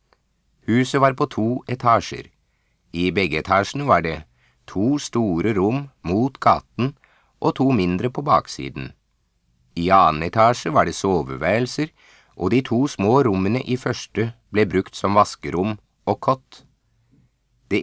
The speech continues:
ene av de store var kjøkken. Her var det hyller på veggene med blankpussede kjeler som skinte som sølv.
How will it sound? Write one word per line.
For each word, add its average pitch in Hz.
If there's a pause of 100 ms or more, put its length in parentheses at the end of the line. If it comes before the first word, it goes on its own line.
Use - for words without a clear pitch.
(100)
ene 98
av 120
de 131
store 92
var 95
kjøkken. 85 (1200)
Her 104
var 101
det 82
hyller 107
på -
veggene 107
med 104
blankpussede 107
kjeler 104 (260)
som 85
skinte 101
som 120
sølv. 80